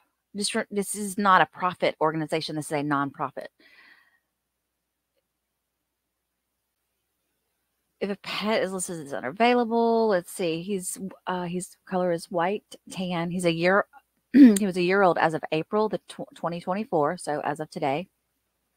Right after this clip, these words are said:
he's only six pounds. Okay, <clears throat> He doesn't have anything up there yet. It looks like,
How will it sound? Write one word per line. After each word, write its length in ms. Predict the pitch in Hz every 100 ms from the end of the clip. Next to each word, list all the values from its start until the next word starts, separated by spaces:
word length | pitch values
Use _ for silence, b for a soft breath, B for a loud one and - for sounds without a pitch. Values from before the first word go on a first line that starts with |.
| _ _ B B B B _
he's 240 | 208 190
only 240 | 202 220
six 300 | 214 247 240 -
pounds. 760 | 302 370 370 339 277 196 - _ _ _ _ _ _ _ _ B B B -
Okay, 300 | 220 185 165 - _ _
<clears throat> 320 | 262 294 185 185
He 180 | 202
doesn't 240 | 196 214 226
have 200 | 208 165 185
anything 400 | 214 - 262 220
up 100 | -
there 160 | 165 147
yet. 320 | 139 127 165 - _ _ _ _ _ _ _ _ _ _ _ _
It 160 | 196 151
looks 540 | 190 190 254 - -
like, 640 | 180 170 156 170 - -